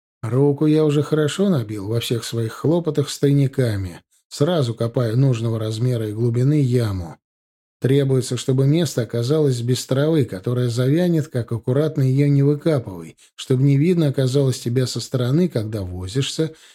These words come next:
и чтобы легко веткой замести землю, посыпав потом листьями, иголками и прочим мусором.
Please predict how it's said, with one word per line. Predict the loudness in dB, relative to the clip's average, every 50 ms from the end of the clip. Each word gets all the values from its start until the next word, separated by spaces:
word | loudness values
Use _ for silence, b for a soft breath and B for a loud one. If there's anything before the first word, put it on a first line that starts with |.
| B B -16
и | -12
чтобы | -6 -4 -2 0 2 2
легко | 2 0 0 0 2 2
веткой | 4 4 4 4 4 2 0 0 0 2
замести | 2 4 4 4 4 2 0 -2 -2 0 2
землю, | 2 2 2 2 2 2 4 2 2 0
посыпав | -2 -10 -10 -4 -2 -2 -2 -4 -8 -8
потом | -8 -10 -6 -6 -6 -4 -2
листьями, | 0 0 0 -2 0 0 2 2 4 2
иголками | 2 0 0 0 2 2 0 0 0 2 2 2
и | 0
прочим | 0 0 0 0 0 0 -2 -2
мусором. | 0 0 0 0 0 -2 -4 -8 -10 -12 -14 -16